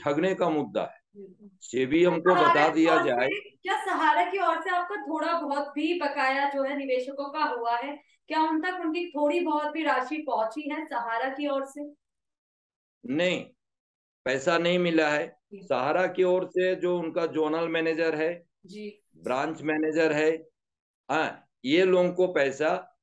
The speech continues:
Speaker 1: इन लोगों को मिल रहा है बरगलाने के लिए। इन लोगों का पारिश्रमिक जो बरगला रहा है अभी भी जनता को, उसके एवज में इनको पैसा मिल रहा है। सेकंड चीज है, आपको मैडम बता दें हम,
Speaker 2: जी, बताइए।
Speaker 1: ये जो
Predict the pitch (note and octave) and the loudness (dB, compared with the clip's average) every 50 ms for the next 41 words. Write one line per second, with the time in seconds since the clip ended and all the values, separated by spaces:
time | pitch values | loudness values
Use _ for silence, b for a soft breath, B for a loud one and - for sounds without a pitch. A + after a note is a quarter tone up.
0 | _ _ _ _ _ - C3+ D#3 F3+ G#3 A3+ A3+ A3 - G3+ G3 F#3+ F3+ F3 D#3 | _ _ _ _ _ -6 -2 0 2 2 2 2 0 0 0 2 2 2 2 2
1 | D3 B2+ A2 G#2 F#2 - - _ _ - C3+ D#3 E3 D#3+ E3+ F3 F3 F3 F3+ G3 | 0 0 -2 -4 -4 -6 -10 _ _ -4 -2 0 0 2 2 2 2 2 2 0
2 | G#3 G3+ F#3+ E3+ D#3+ C3 B2 G#2+ F#2+ - - _ _ - A2+ B2 C#3+ E3 F3 F3+ | 0 -2 -2 -2 -4 -4 -4 -6 -8 -10 -12 _ _ -4 -2 0 2 2 0 0
3 | F3 F3 F#3+ F3+ F#3 F#3 F#3 - D3+ D3+ D#3 D#3 - E3+ D#3 D#3+ D#3+ E3 F3 F3+ | -2 0 0 2 2 2 0 0 -2 -2 -2 -4 -4 0 0 0 0 0 -2 -4
4 | F3+ E3 C#3 D#3+ E3 D#3 C3+ C#3+ C#3 C3+ C3+ C#3 C#3+ D#3 E3 E3 D#3+ D#3 D3+ D#3+ | -4 -6 -4 -2 -2 0 2 2 2 4 2 2 4 4 2 2 2 2 2 2
5 | D#3 D#3 D3+ C3+ C3 D3 D#3+ D#3+ D#3+ E3+ E3 C#3+ D3+ C#3+ C3+ B2 B2 D3+ C#3+ C#3+ | 2 2 2 0 0 0 0 0 0 -2 -2 -2 -2 -4 -4 -4 -4 -2 -2 -2
6 | C#3 - A#2+ B2+ C#3+ E3 - _ _ _ _ _ _ _ - C#3 C#3 - - - | -2 -2 -2 -2 -2 -4 -6 _ _ _ _ _ _ _ -12 -12 -12 -12 -8 0
7 | F#3+ F#3+ F#3 F3+ F3 D#3+ E3 D#3+ D3+ D#3 D#3+ D#3+ D#3 D3+ D3+ D#3+ D#3+ D#3 - C#3+ | 2 4 6 6 4 4 2 0 0 0 -2 -2 -2 -2 -2 -2 -2 0 0 0
8 | C3 A#2+ B2+ C#3+ C3 B2 B2 A#2+ A2+ G#2 G#2 G2 F2+ E2 F2+ G2+ - - _ _ | 0 0 0 0 0 0 -2 -2 -2 -2 -2 -2 -2 -4 -6 -8 -10 -12 _ _
9 | _ _ _ _ - C#3+ D3 C#3+ E3 F#3+ F#3+ F#3 F3+ F#3 F#3 E3+ D#3+ D3 D3 D#3 | _ _ _ _ -2 0 0 2 2 2 2 0 0 2 2 4 4 4 4 4
10 | E3 - - - _ _ _ _ _ _ _ - - - - E3+ E3 D#3 D3+ D3 | 2 0 -4 -18 _ _ _ _ _ _ _ -6 -4 -4 -2 -2 -2 -2 -2 -2
11 | C#3+ D#3 D#3 C#3+ C#3 C#3 C#3 C3+ C#3 C#3 D3 C#3 A#2+ A#2 A#2+ C3+ - - - B3 | -2 0 0 0 0 2 2 2 2 2 2 0 0 -2 -4 -6 -8 -14 -16 -12
12 | B3 B3 B3+ A#3+ G#3+ G3+ G3+ G#3 A#3+ B3+ B3+ - _ _ _ _ - - D3 C#3+ | -10 -10 -8 -8 -8 -8 -10 -12 -14 -18 -20 -20 _ _ _ _ -4 -4 -2 0
13 | D3 - - F#3 F#3+ F#3+ F#3 - | 2 4 4 4 4 4 2 -2